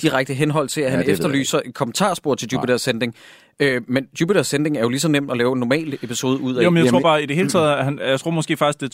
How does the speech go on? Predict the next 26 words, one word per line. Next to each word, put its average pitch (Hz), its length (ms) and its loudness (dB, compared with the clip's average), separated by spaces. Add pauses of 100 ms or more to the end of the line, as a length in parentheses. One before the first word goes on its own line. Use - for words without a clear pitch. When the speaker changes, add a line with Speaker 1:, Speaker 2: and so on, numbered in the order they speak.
Speaker 3:
to 139 60 -12
ting, 127 220 -6
han 123 120 -4
beder 127 120 -2
om. 117 80 -2
Han 123 140 0 (100)
beder 143 140 0
om 120 100 -2
kommentarspor, 156 600 -2
og 120 160 -4
han 120 160 -2
beder 135 140 0
om 123 140 -2
en, 110 220 -4
noget 127 500 2
omkring 117 500 -6
Jupiter 120 280 -4
Ascending. 104 340 -4
Speaker 2:
Ja, 92 60 2
det 92 140 -4
tror 165 80 2
Speaker 1:
Ja, 185 40 4
Speaker 2:
jeg 180 80 4
Speaker 1:
ja, - 40 0
Speaker 2:
også. 165 120 -8
Speaker 1:
men, 156 100 0